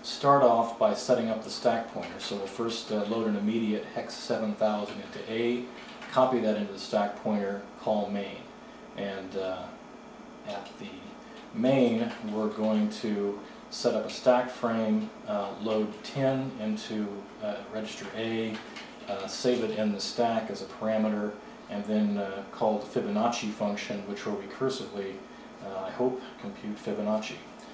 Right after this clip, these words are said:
So, let's give it a shot. So,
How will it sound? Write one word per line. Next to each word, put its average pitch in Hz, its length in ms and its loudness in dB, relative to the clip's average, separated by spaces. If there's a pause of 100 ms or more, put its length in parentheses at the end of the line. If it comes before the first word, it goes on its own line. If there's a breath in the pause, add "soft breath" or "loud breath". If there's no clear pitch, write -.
(1300 loud breath)
So, 165 440 4 (1400 loud breath)
let's 104 180 -6
give 117 160 -2
it 120 60 0
a 120 40 0
shot. 117 380 -2 (1000 loud breath)
So, 113 640 4